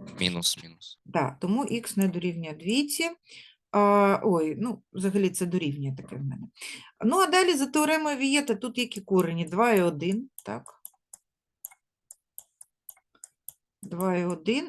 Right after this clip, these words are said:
Speaker 2: І двійка в О Д З не входить. Тому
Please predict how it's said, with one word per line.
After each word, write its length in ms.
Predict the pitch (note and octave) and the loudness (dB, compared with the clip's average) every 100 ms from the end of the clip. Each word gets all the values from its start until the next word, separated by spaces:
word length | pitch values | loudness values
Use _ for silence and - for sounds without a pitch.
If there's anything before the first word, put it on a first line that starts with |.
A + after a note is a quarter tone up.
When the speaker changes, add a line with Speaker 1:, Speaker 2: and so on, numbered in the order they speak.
| - - | -2 6
Speaker 2:
І 140 | C#4 | 6
двійка 760 | F3+ G3 A#3 E4 F#4 F#4 C#4+ A#3 | 8 4 4 4 4 4 2 4
в 100 | A3 | 4
О 80 | |
Д 220 | G#3 A3 G#3 | 6 6 4
З 320 | G3+ C4+ C#4 | 2 0 0
не 220 | A#3+ B3+ | -2 -4
входить. 880 | B3 - C#4 C4+ G3+ C#3+ D3 - - - _ _ _ - - _ - | -6 -10 -2 4 4 4 -4 -6 -18 -20 _ _ _ -20 -20 _ -10
Тому 500 | E3+ F#3 C#4+ G4+ | -2 0 0 -2